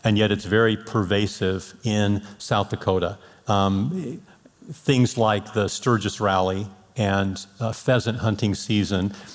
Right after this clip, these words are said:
those, those types of events draw traffickers. Talk a little bit about what's happening in South Dakota.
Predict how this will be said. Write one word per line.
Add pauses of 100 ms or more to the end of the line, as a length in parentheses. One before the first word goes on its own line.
those,
those
types
of
events (200)
draw
traffickers.
Talk
a
little
bit
about
what's
happening
in
South
Dakota.